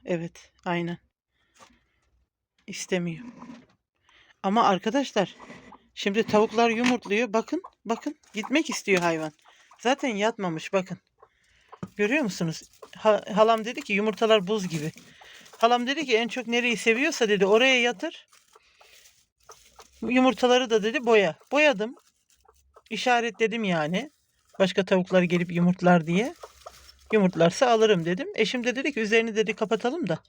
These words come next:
Bakalım dedi ne yapacak. Belki de üzerinin mi kapanmasını istemiyor. Gitti hayvan ya. İstemiyor yatmak ama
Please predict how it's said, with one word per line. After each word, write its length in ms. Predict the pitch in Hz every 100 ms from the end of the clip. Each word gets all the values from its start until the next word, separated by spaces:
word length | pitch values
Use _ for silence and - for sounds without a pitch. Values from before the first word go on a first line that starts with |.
| _ - _ _ _ _ _
Bakalım 360 | 196 190 214 220
dedi 220 | 196 175
ne 60 | 190
yapacak. 340 | 185 - 170 -
Belki 300 | 233 254 262
de 140 | 330 - _ _ - - - - -
üzerinin 480 | 214 233 240 349
mi 60 | 381
kapanmasını 680 | - 262 240 220 208 202 196
istemiyor. 400 | - 190 170 170
Gitti 280 | 208 -
hayvan 300 | 302 247 208
ya. 240 | 190 196 220
İstemiyor 500 | 196 - 254 262 226
yatmak 440 | 185 165 160 -
ama 320 | 240 294 190